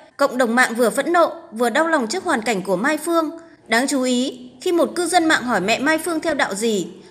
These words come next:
một người đã lên tiếng: "Xin hỏi con mụ này nó theo đạo gì vậy mọi người?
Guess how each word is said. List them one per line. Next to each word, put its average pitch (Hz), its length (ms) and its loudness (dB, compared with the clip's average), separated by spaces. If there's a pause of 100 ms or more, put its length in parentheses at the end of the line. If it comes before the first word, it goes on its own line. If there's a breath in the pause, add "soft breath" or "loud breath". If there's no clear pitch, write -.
một 254 140 0
người 240 220 2
đã 196 160 2
lên 302 220 2
tiếng: 254 300 -2 (480)
"Xin 370 200 -2
hỏi 320 200 2
con 320 160 2
mụ 330 160 0
này 233 220 0
nó 196 120 0
theo 320 180 0
đạo 277 180 0
gì 208 140 -4
vậy 202 180 2
mọi 226 200 0
người? 220 340 4